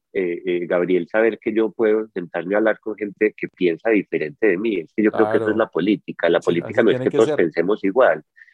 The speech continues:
Speaker 1: Entonces voy a poner un ejemplo que me parece muy bonito. Cuando yo llevé al Consejo de Medellín el proyecto de acuerdo de arte urbano gráfico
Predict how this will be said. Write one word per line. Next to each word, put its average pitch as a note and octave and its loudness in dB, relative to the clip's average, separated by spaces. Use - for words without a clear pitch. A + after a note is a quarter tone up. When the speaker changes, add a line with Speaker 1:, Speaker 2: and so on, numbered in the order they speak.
Speaker 1:
Entonces A#2+ 4
voy D3+ 6
a D3 0
poner C3 2
un C#3+ 2
ejemplo C#3+ 0
que A2+ -4
me A#2 -2
parece A2 -2
muy C#3 -2
bonito. B2+ -4
Cuando F#2+ -6
yo G#2 0
llevé C#3 2
al C#3 -2
Consejo C3 -8
de B2 -2
Medellín G#2 -4
el F#2 -4
proyecto G2 4
de A#2 6
acuerdo F#2+ 0
de F2+ -4
arte A#2+ 0
urbano B2+ 4
gráfico A#2 0